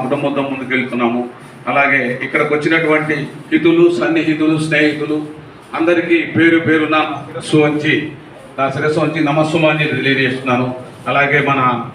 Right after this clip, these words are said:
పార్క్ నుంచి వచ్చిన పార్క్ మిత్రమండలి ఉన్నటువంటి అమరయ్య గారు, కొండల గారు, అలాగే మన గణపతి శ్రీనివాస్ గారు, అలాగే జాస్తి చంద్రశేఖర్ గారు,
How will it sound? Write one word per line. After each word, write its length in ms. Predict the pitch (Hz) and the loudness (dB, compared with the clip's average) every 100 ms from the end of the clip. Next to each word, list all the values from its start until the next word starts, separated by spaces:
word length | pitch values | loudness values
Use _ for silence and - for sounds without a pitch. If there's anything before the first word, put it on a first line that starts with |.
| - - - | -16 -8 -2
పార్క్ 240 | 147 160 | 0 0
నుంచి 200 | 165 160 156 | 0 4 4
వచ్చిన 200 | 147 151 | 4 2
పార్క్ 420 | 139 139 156 - 151 147 | 0 0 -2 0 2 2
మిత్రమండలి 500 | 143 151 147 143 139 | 2 0 0 0 0
ఉన్నటువంటి 420 | 135 135 135 135 | 0 0 -2 -2
అమరయ్య 280 | 127 139 143 | -2 0 0
గారు, 160 | 139 143 | 0 0
కొండల 340 | 139 131 139 135 | -2 0 2 2
గారు, 160 | 131 135 127 | 2 0 0
అలాగే 320 | 127 127 123 110 - - - - | 0 -2 -2 -4 -8 -16 -14 -6
మన 80 | 131 127 | -4 -2
గణపతి 320 | 135 143 - | 0 0 -2
శ్రీనివాస్ 380 | 143 143 135 131 | 0 2 2 2
గారు, 440 | 135 131 131 131 131 | 2 2 0 -2 0
అలాగే 500 | 127 127 127 113 - - 117 | 0 2 0 -2 -6 -6 0
జాస్తి 320 | - - 147 | 0 0 -4
చంద్రశేఖర్ 600 | - 139 143 143 139 127 | -4 -6 -4 0 2 2
గారు, 180 | 127 | 2